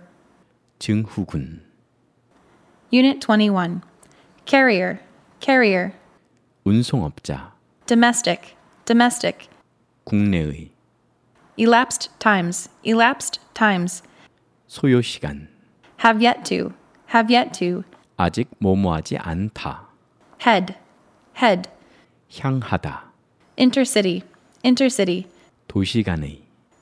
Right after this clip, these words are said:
Speaker 2: Internal combustion, internal combustion.
Speaker 1: 내연, 내부 연소.
Speaker 2: Monopoly, monopoly.
Speaker 1: 독점.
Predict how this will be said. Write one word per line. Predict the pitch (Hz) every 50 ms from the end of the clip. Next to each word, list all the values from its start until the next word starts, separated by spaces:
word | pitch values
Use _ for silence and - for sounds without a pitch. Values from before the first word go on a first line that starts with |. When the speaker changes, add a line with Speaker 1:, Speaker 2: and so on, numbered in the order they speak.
| _ _ -
Speaker 2:
Internal | 233 226 - 269 269 269 269 262
combustion, | - 254 226 208 208 208 - - - 170 175 175 - - _ _ _ _
internal | - 247 240 - 262 269 262 269 262
combustion. | - 247 226 208 202 202 - - - 165 170 180 - _ _ _ _ _ _ _ _ _ _ _ _ _ _ _ _
Speaker 1:
내연, | 85 80 82 87 101 104 82 73 73 80 120 180 220 - _ -
내부 | - 85 82 82 82 80 80 - 131 127
연소. | 101 85 87 90 - - - 65 67 _ _ _ _ _ _ _ _ _ _ _ _ _ _ _
Speaker 2:
Monopoly, | 226 226 233 233 240 247 - 196 175 175 180 185 - _ _ _ _ _ _
monopoly. | 233 226 240 247 240 240 220 208 185 180 170 180 185 - _ _ _ _ _ _ _ _ _ _
Speaker 1:
독점. | - - 98 - _ _ _ - - 71 123 -